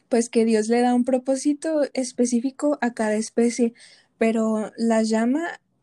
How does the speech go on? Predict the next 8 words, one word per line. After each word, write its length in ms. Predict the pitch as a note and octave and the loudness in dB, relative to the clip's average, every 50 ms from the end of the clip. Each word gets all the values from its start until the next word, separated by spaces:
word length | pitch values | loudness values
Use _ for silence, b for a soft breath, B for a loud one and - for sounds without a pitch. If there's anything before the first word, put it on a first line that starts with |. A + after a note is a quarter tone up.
| _ - | _ -8
a 100 | - A#3 | -6 -4
ser 200 | A3+ A#3 A3 A3 | 0 0 2 2
vivientes, 640 | A3 A#3 A3+ A3+ A3+ A#3+ A#3+ - - A#3 A#3 A3+ - - | 2 2 4 4 2 2 0 0 0 -2 -2 -2 -4 -4
las 200 | A3 A3 G#3+ G#3 | -2 -2 0 0
llama 560 | A3 G#3 G#3 G#3 G#3+ A3+ A#3 B3 B3 - - - | -2 -2 -2 -2 -2 -2 -2 -2 -4 -4 -6 -2
a 100 | A3+ A#3 | 0 2
vivificarlas. 920 | A#3 A#3 A3+ A#3 A3+ - A3+ A3 - A3 A3 A3+ B3 B3 A#3 A#3 A#3 - b b b b b b b b b | 2 2 2 0 0 0 -2 -2 0 0 2 2 2 2 0 -2 -4 -6 b b b b b b b b b
Entonces, 800 | - A#3 A#3+ A#3 - A#3 A3+ A3+ A3+ - B3 B3 B3 B3+ B3 - | -2 -2 -2 0 0 0 2 2 0 2 2 2 2 0 -2 -6